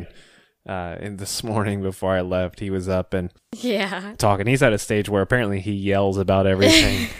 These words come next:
Speaker 2: <laughs>
Speaker 1: and just, <laughs> he's, he's, he's a lot of fun. So, uh, I really, really love being a dad.
Speaker 2: Mm-hmm.
Speaker 1: It's, it's been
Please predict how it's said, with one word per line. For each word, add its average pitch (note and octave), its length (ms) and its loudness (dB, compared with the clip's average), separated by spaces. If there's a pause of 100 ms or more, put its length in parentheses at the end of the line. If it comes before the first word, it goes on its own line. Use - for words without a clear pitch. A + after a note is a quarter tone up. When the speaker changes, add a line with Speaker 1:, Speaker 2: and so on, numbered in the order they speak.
(120)
Speaker 2:
<laughs> - 260 0
Speaker 1:
and A3 160 0
just, - 540 -2 (340)
<laughs> - 320 -20
he's, E3 360 0
he's, D3+ 280 0 (840)
he's C3 200 0
a G#2 60 2
lot F#2 220 0
of F#2 80 -4
fun. F#2 400 -2
So, F#2+ 440 0 (760)
uh, B2 40 0
I G#2+ 360 4
really, A#2+ 500 6
really A2 260 4
love G#2 220 2
being G2+ 180 2
a F#2+ 60 -2
dad. G2 480 0 (320)
Speaker 2:
Mm-hmm. A#3+ 320 -6
Speaker 1:
It's, F#2+ 320 -6
it's G#2 240 -6
been F#2+ 520 -4